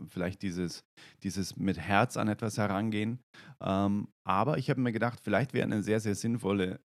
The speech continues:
Ergänzung, die Musikproduktion zu studieren, nämlich dann auch das, was mir einfällt,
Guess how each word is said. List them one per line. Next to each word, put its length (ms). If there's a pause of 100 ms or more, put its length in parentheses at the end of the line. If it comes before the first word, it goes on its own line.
(100)
Ergänzung, 840 (320)
die 80
Musikproduktion 960
zu 140
studieren, 440
nämlich 340
dann 180
auch 180
das, 240
was 140
mir 160
einfällt, 640